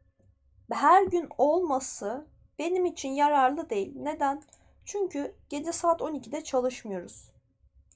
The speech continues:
Aa, reklam bütçemi daha, aa, doğru şekilde kullanmak için pazartesi cuma arası diyorum ki ben, ben sabah saat dokuzda başlıyorum.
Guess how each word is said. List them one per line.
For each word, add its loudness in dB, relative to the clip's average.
Aa, -6
reklam 0
bütçemi -6
daha, 2
aa, -8
doğru -2
şekilde -8
kullanmak -2
için -12
pazartesi -6
cuma -6
arası -6
diyorum -8
ki -18
ben, -2
ben 2
sabah 0
saat -2
dokuzda -6
başlıyorum. -6